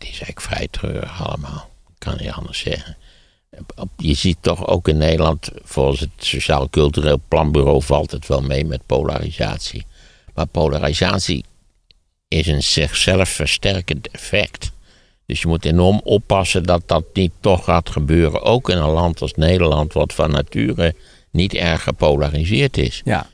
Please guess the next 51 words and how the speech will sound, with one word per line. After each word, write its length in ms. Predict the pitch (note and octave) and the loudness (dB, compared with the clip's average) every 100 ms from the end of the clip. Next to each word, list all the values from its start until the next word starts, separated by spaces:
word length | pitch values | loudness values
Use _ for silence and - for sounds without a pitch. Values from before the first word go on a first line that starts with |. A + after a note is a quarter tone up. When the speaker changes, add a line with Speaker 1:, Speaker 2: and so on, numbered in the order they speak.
| _ | _
Speaker 1:
En 160 | - F#2+ | -2 0
daar 180 | F#2 F#2+ | 2 2
moeten 260 | F#2+ F#2 | 2 2
we 80 | F#2 | -2
toch 160 | D#2 - | -2 -2
zeggen 360 | D2+ D2+ G2 | 0 2 2
dat 240 | F#2+ F#2 - | 0 0 0
ultrarechts 800 | E2+ - E2 D#2+ C#2 C#2+ - - | 0 0 -2 -2 0 -2 -2 -2
daarbij 480 | D2+ C#2+ C2+ C2 | -2 0 0 0
wel 300 | D#2+ D2+ D2 | 2 2 2
een 120 | F2 D2+ | 0 2
hele 320 | E2+ E2+ E2+ | 2 2 0
onaangename 720 | E2+ E2 F2 D#2+ D2+ D#2 D2 | 0 2 2 0 0 0 0
rol 300 | D2+ G2 F#2 | 0 2 4
heeft 200 | E2 - | 2 0
gespeeld 520 | - - D#2 D2+ - - - - _ - | -8 0 2 2 -2 -12 -20 -20 _ -10
in 160 | - | -2
de 60 | F2+ | 2
afgelopen 580 | D2 D2 D2 D2 C#2+ - | 2 2 2 2 0 -4
twintig 400 | - B1+ - - | -2 -2 -4 -4
jaar. 300 | A#1 - - | -2 -2 0
Speaker 2:
Zij 120 | C3+ | 2
koppelde 420 | - D3 D3 B2+ | 4 6 6 6
het 140 | B2+ C3 | 6 6
ook 80 | C#3+ | 4
nog 160 | C#3 | 4
aan 240 | B2 A#2 A#2+ | 4 6 4
het 140 | G#2+ | 4
vrouw 300 | - A2 G2+ | 4 6 6
zijn. 240 | F2+ D#2+ D#2 | 6 4 4
En 120 | F#2 | 4
ze 80 | G#2+ | 6
zegt, 240 | G#2+ - | 4 4
"Omdat 220 | G2 A2+ | 4 6
ik 100 | A#2+ | 6
een 100 | A2 | 4
vrouw 240 | F#2+ G#2 A#2 | 4 4 6
ben, 100 | - | 4
Speaker 1:
Ja, 120 | C#2 | 4
Speaker 2:
krijg" 140 | D2+ D2 | 4 4
Speaker 1:
misogynie 680 | C#2+ C#2+ C2 D2 B1 C#2 C#2+ | 6 4 4 2 2 2 0
is 80 | |
natuurlijk 280 | - D2+ - | 0 -2 0
ter 120 | D2 | 0
rechterzijde 720 | C2 C#2 - C2 - C#2 C2 C2 | 2 0 0 0 2 2 2 2
de 80 | |
normaalste 600 | C#2+ C2 C2 C2 B1+ - | 0 2 2 0 0 -4
zaak 320 | B1 B1 B1 - | -2 -2 -4 -4
van 120 | A#1+ | -4
de 60 | |
wereld. 460 | A#1+ A#1+ A#1 A#1 - | -2 -2 -2 -4 -8